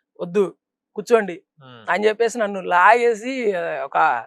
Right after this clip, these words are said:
Speaker 1: కన్వర్జేషన్ బాగా
Speaker 2: అం-,
Speaker 1: జరిగింది.
Speaker 2: అంటే ఇప్పుడు చాలా మంది, వంద మందిలలో మీరు ఒక గ్రూప్ ఫామ్ అయ్యిండ్రు, నైన్ గ్రూప్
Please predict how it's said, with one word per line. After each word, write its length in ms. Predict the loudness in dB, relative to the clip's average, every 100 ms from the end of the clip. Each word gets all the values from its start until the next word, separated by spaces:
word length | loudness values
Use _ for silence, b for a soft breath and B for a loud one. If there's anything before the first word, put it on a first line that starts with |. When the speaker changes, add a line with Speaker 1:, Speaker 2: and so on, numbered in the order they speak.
| _ _ _ _
Speaker 1:
కన్వర్జేషన్ 480 | -2 2 2 0 2
బాగా 160 | 4 6
Speaker 2:
అం-, 100 | 6
Speaker 1:
జరిగింది. 300 | 4 0 -14
Speaker 2:
అంటే 180 | -6 -6
ఇప్పుడు 180 | -4 -2
చాలా 180 | 2 2
మంది, 180 | 0 -6
వంద 140 | -8
మందిలలో 540 | -8 -8 -8 -6 -4 -4
మీరు 200 | -6 -6
ఒక 140 | -4 -8 _
గ్రూప్ 240 | -8 -8 -8
ఫామ్ 340 | -4 -4 -2
అయ్యిండ్రు, 280 | -6 -8 -8
నైన్ 240 | -8 -8
గ్రూప్ 200 | -10 -12